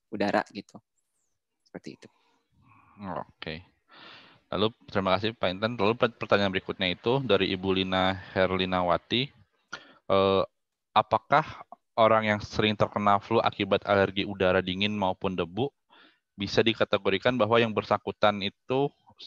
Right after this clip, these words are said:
Speaker 2: sudah terkena virus koron-, covid nineteen atau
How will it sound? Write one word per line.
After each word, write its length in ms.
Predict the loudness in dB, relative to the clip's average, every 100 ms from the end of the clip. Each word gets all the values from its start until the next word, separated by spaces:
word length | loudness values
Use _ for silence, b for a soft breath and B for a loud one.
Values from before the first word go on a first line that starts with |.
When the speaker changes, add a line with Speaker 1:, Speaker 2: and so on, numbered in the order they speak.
| -20 -20 -20 -20 -20 -20 -20 -8
Speaker 2:
sudah 300 | -2 0 2
terkena 340 | 0 0 0
virus 640 | 0 0 0 -2 -4 -12 -16 _ _ _ -8
koron-, 640 | 2 4 4 2 0 -14 -6
covid 320 | -4 -2 -2
nineteen 400 | -2 -4 -4 -2
atau 480 | 0 0 2 0